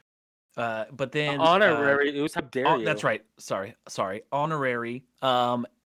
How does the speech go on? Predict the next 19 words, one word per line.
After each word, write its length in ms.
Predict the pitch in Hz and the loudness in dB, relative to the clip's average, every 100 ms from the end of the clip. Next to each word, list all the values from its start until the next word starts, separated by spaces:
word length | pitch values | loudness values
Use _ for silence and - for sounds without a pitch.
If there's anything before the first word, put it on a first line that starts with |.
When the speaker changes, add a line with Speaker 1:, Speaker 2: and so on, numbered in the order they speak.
| _ | _
Speaker 1:
uh, 220 | 120 110 | -2 -2
and 120 | 139 143 | 0 0
then 80 | 185 | 0
the 60 | |
call 260 | 170 156 202 | 0 0 2
up 120 | 202 | 0
of 80 | 165 | -4
Solo 320 | - 165 170 | 0 2 2
Siko-, 380 | 160 151 151 156 | -2 -4 -4 -4
uh, 160 | - 127 | 0 -2
Sikoa 540 | 123 127 147 147 139 143 | -2 -2 0 4 2 0
to 120 | 143 | -6
the 100 | 123 | -6
team, 480 | - 131 127 127 131 _ _ _ | -6 -4 -4 -6 -8 _ _ _
giving 180 | 160 160 | -2 0
them 160 | 160 160 | 0 2
that 160 | 151 | 0
muscle. 640 | 131 131 131 147 131 127 135 _ _ _ _ _ _ _ - | 2 0 0 2 2 2 -2 _ _ _ _ _ _ _ -4
It's, 220 | 151 | -4